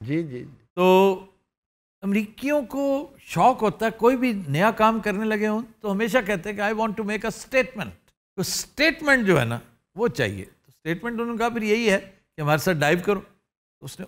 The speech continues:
Speaker 2: उठा के फिर साथ डाइव किया। हमारी नीलोफर बख्तियार याद आई किसी को?
Speaker 1: जी, जी, वो जो किसी के साथ मिलके
Speaker 2: जी, जी,
Speaker 1: उसने
Speaker 2: अपने फ्रेंच इंस्ट्रक्टर के साथ
Speaker 1: जी, जी।
Speaker 2: उन्होंने मुबैना तौर पर बगलगीर होकर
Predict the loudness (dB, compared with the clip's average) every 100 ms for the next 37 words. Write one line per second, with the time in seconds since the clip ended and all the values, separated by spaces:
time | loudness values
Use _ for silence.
0 | -10 0 2 4 2 0 -2 _ _ _
1 | _ -10 -4 -4 -6 -8 -6 -6 -10 -20
2 | _ _ 0 4 4 2 2 4 2 2
3 | 0 0 -2 -2 4 6 6 6 6 6
4 | 4 2 0 -2 -4 -4 -8 -12 _ _
5 | 0 4 4 4 4 6 4 2 -2 -2
6 | 0 2 6 8 6 4 -8 _ -6 2
7 | 4 4 4 6 6 6 6 6 4 0
8 | 0 -2 -2 0 0 -2 -8 -6 -6 -6
9 | -4 -4 -2 -2 0 0 4 4 2 -10
10 | -4 2 2 2 0 0 -2 -4 _ -10
11 | -10 -6 0 4 6 6 6 4 4 4
12 | 6 4 2 2 4 4 6 6 4 6
13 | 8 8 8 6 4 4 4 4 0 -16